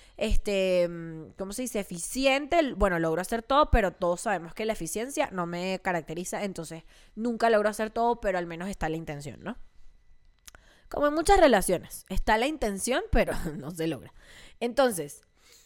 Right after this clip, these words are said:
¿por qué te digo esto del playlist? Porque yo, del playlist, la loca, del to-do list, porque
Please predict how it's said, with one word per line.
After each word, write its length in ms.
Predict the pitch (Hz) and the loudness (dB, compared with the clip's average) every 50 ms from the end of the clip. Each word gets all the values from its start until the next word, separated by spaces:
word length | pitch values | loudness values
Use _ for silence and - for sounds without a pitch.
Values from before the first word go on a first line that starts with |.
| _ _ _ _ _ _ _ _ _ _ _ _ _ _ _ | _ _ _ _ _ _ _ _ _ _ _ _ _ _ _
¿por 160 | - 262 247 - | 0 0 2 2
qué 100 | 262 254 | 2 0
te 120 | 254 285 | 0 0
digo 140 | 294 285 320 | -4 -2 -2
esto 200 | 320 - - 320 | -2 0 2 2
del 100 | 277 226 | 2 2
playlist? 500 | - 254 240 214 175 151 147 156 - - _ | 0 -2 0 0 -2 -4 -6 -10 -16 -6 _
Porque 380 | - 240 233 214 - 269 269 220 | -2 0 0 -2 -4 -4 -4 -4
yo, 580 | 214 294 320 294 240 233 254 285 - _ _ - | 0 2 4 4 4 2 0 -2 -8 _ _ -6
del 180 | 208 202 190 180 | -4 -4 -4 -4
playlist, 420 | - 170 165 160 151 143 143 - | -4 -6 -6 -6 -6 -10 -12 -8
la 120 | 170 170 170 | -6 -4 -4
loca, 240 | 165 156 - - - | -4 -6 -8 -10 -8
del 200 | 185 208 208 190 | -6 -6 -6 -4
to-do 220 | 202 247 262 269 233 | -4 -4 -2 0 -2
list, 320 | 180 151 139 - - - - - _ | -2 -4 -6 -10 -14 -16 -20 -2 _
porque 540 | - 285 277 247 233 - 226 240 269 - | 4 4 4 4 0 -2 -2 -2 -2 -4